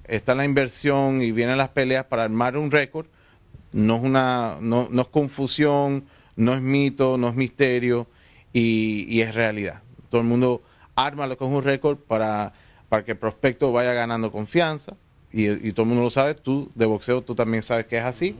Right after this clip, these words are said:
Y no es que quitarle un mérito al muchacho, porque el muchacho obviamente es un muy buen boxeador y no es quitarle o descre-,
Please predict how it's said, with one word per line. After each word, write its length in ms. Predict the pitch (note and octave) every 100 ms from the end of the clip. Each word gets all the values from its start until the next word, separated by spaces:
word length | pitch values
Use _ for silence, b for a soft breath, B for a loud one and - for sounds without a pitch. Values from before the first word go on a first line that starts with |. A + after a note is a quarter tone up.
| C3+ B B -
Y 180 | B2 A#2+
no 160 | C#3
es 60 | D#3+
que 220 | - E3 _
quitarle 440 | D3+ C3+ D3+ G3 F#3
un 100 | E3
mérito 480 | C#3+ C3 A#2+ A2+ - _ _ -
al 220 | - A2
muchacho, 520 | G#2+ G2+ A2 F#2+ -
porque 180 | B2 A2
el 60 | G2+
muchacho 440 | G2+ A2 G#2 C3
obviamente 580 | G#2 A2+ A2+ A2+ B2+ -
es 120 | A2 G#2
un 340 | A2 A2 G#2+
muy 160 | D3 D#3+
buen 220 | C3+ A2+
boxeador 440 | G#2 G2 G2 B2+ - B B B B
y 180 | A2 A2
no 100 | A2
es 60 | A2+
quitarle 480 | C3+ A#2 A#2+ B2 -
o 120 | G#2+
descre-, 640 | G#2 G2 A2 G2+ G2+ F#2+